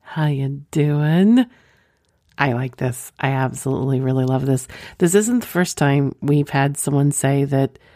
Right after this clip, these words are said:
the husband wanted the boy toy to call him as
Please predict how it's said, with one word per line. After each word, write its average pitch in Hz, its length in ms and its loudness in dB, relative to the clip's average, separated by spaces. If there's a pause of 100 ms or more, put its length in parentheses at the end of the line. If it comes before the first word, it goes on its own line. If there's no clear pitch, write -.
(340)
the 139 100 0
husband 135 640 0 (640)
wanted 139 540 2
the 147 80 -2
boy 139 280 2
toy 127 480 0 (640)
to 135 520 0
call 139 300 2
him 135 200 2
as 127 380 -2